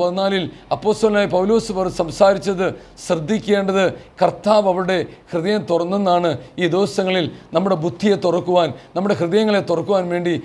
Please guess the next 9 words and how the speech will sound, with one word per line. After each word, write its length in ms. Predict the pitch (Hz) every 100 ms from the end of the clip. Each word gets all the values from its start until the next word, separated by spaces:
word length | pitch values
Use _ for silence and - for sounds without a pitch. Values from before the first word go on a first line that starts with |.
| - -
യേശുവിനോട് 440 | 185 - 185 170 165 156
പ്രാർത്ഥിക്കുക 500 | 160 190 208 180 170
പ്രിയരെ. 320 | 165 170 170 147 - - 143
വചനം 340 | 175 208 220 175
ഗ്രഹിക്കുവാൻ 500 | 175 190 165 185 170 117 - -
ഈ 80 | 156 170
പരിശുദ്ധാത്മാവ് 800 | 175 226 190 196 190 190 180 165 - - 151
ബുദ്ധിയെ 320 | 170 226 233 -
തുറക്കുവാൻ 380 | 175 175 208